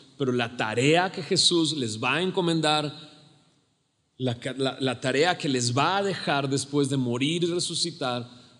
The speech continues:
<coughs> requiere de saber de relaciones personales,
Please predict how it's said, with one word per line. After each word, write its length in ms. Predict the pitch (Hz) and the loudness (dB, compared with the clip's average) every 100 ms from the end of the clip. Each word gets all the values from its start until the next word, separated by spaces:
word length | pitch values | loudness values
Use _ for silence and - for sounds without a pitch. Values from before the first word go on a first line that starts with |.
| _ _ - | _ _ -4
<coughs> 1000 | - 220 226 - - - - _ _ - | -2 -2 -6 -8 -14 -20 -20 _ _ -8
requiere 440 | 127 123 160 165 | -8 -4 -2 -2
de 300 | 160 156 - - - - _ - - - | 0 -2 -4 -12 -20 -20 _ -16 -14 -2
saber 400 | - 131 156 170 | -2 0 0 0
de 80 | |
relaciones 1120 | 170 165 151 - 165 220 214 - - - - - | 0 0 0 0 0 0 0 -2 -10 -16 -20 -6
personales, 800 | 151 143 170 165 214 349 156 - | -2 -2 -2 -2 -2 -2 -4 -8